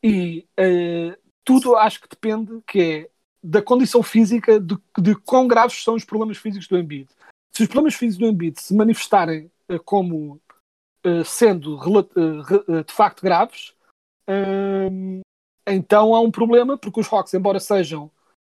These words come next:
entre aspas, piores, são uma equipa que ofensivamente podem explodir a qualquer altura e isso resolve jogos.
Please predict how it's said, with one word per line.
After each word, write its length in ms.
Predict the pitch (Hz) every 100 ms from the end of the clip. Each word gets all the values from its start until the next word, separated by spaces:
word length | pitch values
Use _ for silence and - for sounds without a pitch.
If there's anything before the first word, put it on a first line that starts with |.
| _
entre 220 | 202 208
aspas, 360 | 185 - 151 -
piores, 800 | - - 190 190 190 285 - - _ _ _ _ _ _
são 140 | 247
uma 140 | 240 240
equipa 480 | - 240 - 262 247
que 300 | - 233 220 -
ofensivamente 880 | 247 247 254 - 220 220 220 240
podem 240 | - 226 226
explodir 360 | - 220 208
a 60 | 226
qualquer 220 | 202 196
altura 480 | 190 180 226 247 277 _ _ _ _ _ -
e 80 | 240
isso 180 | 226
resolve 300 | 240 233 247
jogos. 400 | 226 214 202 -